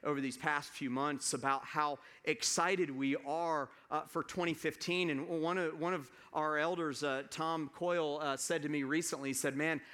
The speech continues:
I'm expecting for our church big things from a big God." And I believe that. And I hope you do as well. But you know what that means? That means that we, each of us who are part of this movement, who are part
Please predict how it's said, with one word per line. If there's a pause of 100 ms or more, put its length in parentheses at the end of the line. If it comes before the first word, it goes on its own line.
(240)
I'm
expecting
for (260)
our
church (380)
big
things (140)
from
a
big
God." (1500)
And
I
believe
that. (540)
And
I
hope
you
do
as
well. (800)
But
you
know
what
that
means? (200)
That
means
that (100)
we,
each
of
us
who
are
part
of
this
movement,
who
are
part